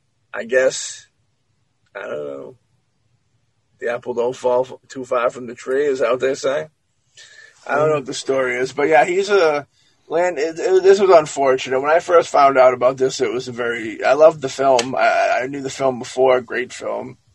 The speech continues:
And, uh, you know, the darkness of it, the utter darkness, the utter, the utter darkness of it all. But,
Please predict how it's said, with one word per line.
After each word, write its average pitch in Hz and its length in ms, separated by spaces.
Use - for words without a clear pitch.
And, 113 340
uh, 101 480
you 120 80
know, 127 100
the 113 140
darkness 123 520
of 87 180
it, - 180
the 127 160
utter 120 180
darkness, 107 720
the 143 160
utter, 151 220
the 143 160
utter 165 200
darkness 156 760
of 131 100
it 120 100
all. 110 440
But, 127 320